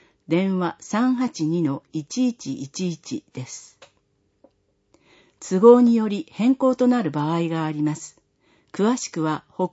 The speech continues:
海道救急医療情報案内センター、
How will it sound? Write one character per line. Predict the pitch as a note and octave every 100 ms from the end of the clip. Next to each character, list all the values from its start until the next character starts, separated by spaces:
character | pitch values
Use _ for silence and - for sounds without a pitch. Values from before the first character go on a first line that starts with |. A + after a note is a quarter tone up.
| -
海 | C4 B3
道 | E3+ D3+
救 | D3 A3 A#3+
急 | - A3+ A3
医 | G#3
療 | G#3+ G#3+
情 | F#3 G3 A3
報 | G#3+ G#3+ -
案 | G3 G3
内 | G3
セ | F#3+ F#3+
ン | E3+
タ | - C3
ー、 | A#2+ - _ _